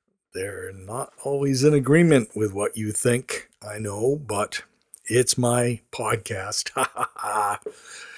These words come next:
The second part is coming at the end of this week to Beginner Diet and Fitness Podcast, and that's going to have quick tips for surviving parties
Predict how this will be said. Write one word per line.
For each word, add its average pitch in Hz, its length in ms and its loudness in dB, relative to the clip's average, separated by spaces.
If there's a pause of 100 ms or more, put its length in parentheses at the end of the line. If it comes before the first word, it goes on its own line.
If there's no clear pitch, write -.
(260)
The 120 140 0
second 170 760 4 (100)
part 127 480 4 (260)
is 104 220 -2
coming 135 500 2
at 110 180 -2
the 101 300 -8
end 151 280 4
of 135 140 2
this 120 260 2
week 104 400 -6 (260)
to - 140 -2
Beginner 110 540 0
Diet 101 380 -4
and 98 180 -12
Fitness 107 380 -4
Podcast, 117 800 0 (540)
and 120 240 0
that's 143 340 2
going 131 400 2
to 117 200 0
have 101 460 -2
quick - 500 4 (180)
tips - 440 6
for - 240 -6
surviving 156 840 2
parties 117 640 0